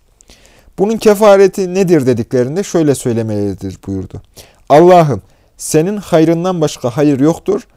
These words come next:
senin tayrından başka tayır yoktur." Yani senin, e, uğursuzluk olarak bildirdiğinden başka da uğursuzluk yoktur.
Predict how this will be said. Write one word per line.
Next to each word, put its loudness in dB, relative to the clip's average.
senin -4
tayrından 0
başka -4
tayır -2
yoktur." -4
Yani -2
senin, -6
e, 0
uğursuzluk -4
olarak 0
bildirdiğinden -4
başka -4
da -12
uğursuzluk -8
yoktur. -6